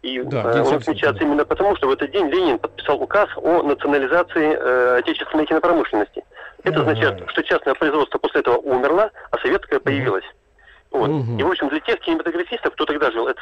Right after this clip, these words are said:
Speaker 1: совсем не было праздником. <laughs> Вы знаете, это был конец карьеры, вот, и потеря всего, что у них было.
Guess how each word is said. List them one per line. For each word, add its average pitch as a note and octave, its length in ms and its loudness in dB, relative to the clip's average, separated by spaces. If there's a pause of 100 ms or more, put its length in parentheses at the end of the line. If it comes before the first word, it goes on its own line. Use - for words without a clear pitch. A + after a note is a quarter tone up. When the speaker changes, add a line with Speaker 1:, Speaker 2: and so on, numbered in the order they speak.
Speaker 1:
совсем F#3 260 -2
не F3+ 80 2
было E3 180 0
праздником. A2+ 500 -2
<laughs> - 0 -
Вы A2 60 -2 (100)
знаете, F3+ 280 -2
это C3+ 120 -2
был B2+ 140 -6 (140)
конец D#3 300 0
карьеры, D#3+ 480 0 (400)
вот, B2+ 380 0
и D3+ 400 -2 (180)
потеря D#3 400 0
всего, C#3+ 240 -4
что D3 140 -2
у - 20 2
них E3 160 0
было. G#2+ 260 -2